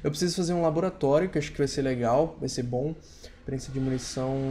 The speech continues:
não exatamente. E uma unidade de reciclagem, que é uma das coisas que vocês falaram pra mim fazer logo, que eu ia utilizar.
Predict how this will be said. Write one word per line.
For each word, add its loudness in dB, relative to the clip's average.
não 4
exatamente. 0
E 0
uma 2
unidade 6
de -2
reciclagem, 2
que -4
é 2
uma 0
das -4
coisas 0
que -12
vocês -2
falaram 2
pra -6
mim -4
fazer 0
logo, 2
que -2
eu 2
ia 2
utilizar. 0